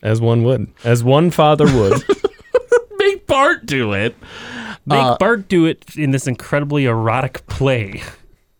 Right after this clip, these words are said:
Speaker 2: Yeah. And then, uh, uh, Homer really shines as a jerk in this episode. And don't get me wrong, uh, he, he's, his lines are very funny, even though he's a jerk, which is kind of rare because you have episodes like War of the Simpsons where Homer's a jerk, but most of his lines are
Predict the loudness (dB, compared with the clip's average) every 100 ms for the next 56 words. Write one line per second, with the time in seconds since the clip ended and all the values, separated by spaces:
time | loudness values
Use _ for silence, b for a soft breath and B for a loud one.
0 | _ -12 -4 0 0 0 -2 -2 -2 -2
1 | -2 0 -2 -2 -6 B B B B 0
2 | 2 2 4 4 4 2 0 0 0 2
3 | 0 -2 0 2 2 2 -2 -4 0 2
4 | 2 2 0 0 2 2 2 0 2 0
5 | 2 0 -2 -2 0 0 2 2 4 4
6 | 2 0 B B B B -4 0 2 0
7 | -2 -4 -6 -4 0 0 2 0 0 0
8 | 0 2 4 2 0 -2 0 2 2 2
9 | 2 4 4 4 2 0 2 0 0 -4
10 | -4 -2 0 2 2 2 0 -2 0 0
11 | 0 -2 -2 -2 -2 -2 -6 -6 -12 B
12 | B 2 4 2 0 -4 -2 -2 -2 -2
13 | -2 -2 -2 0 0 0 -2 0 0 0
14 | -2 0 0 0 0 -2 0 0 0 0
15 | -2 -2 -2 0 0 -4